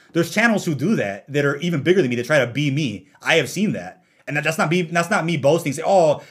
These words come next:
people wanna be you." I, I'm just saying, I've seen channels legitimately want to imitate exactly what I'm doing, and they never succeeded at it because y-, <laughs> there's, there's, there's one thing to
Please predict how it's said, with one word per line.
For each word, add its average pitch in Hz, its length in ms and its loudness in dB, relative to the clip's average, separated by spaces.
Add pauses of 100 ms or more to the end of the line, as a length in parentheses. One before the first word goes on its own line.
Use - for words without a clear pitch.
people 165 180 -4
wanna 165 140 2
be 147 120 -2
you." 180 160 2
I, - 420 -12
I'm 214 100 2
just 208 120 -2
saying, 196 140 0
I've 143 80 0
seen 208 140 -2
channels 180 340 0
legitimately 110 800 -2 (280)
want 147 360 0
to 147 100 -2
imitate 151 300 -2
exactly 135 400 -2
what 143 100 0
I'm 131 120 -4
doing, 139 200 -2
and 135 60 -2
they 113 60 -4
never 131 300 -2
succeeded 117 380 -8
at 92 140 -10
it 101 80 -14
because 107 400 -8 (380)
y-, 143 200 -18 (300)
<laughs> - 420 -20
there's, 160 160 2
there's, 165 160 2
there's 185 400 2
one 196 220 2
thing 208 200 0
to 156 340 0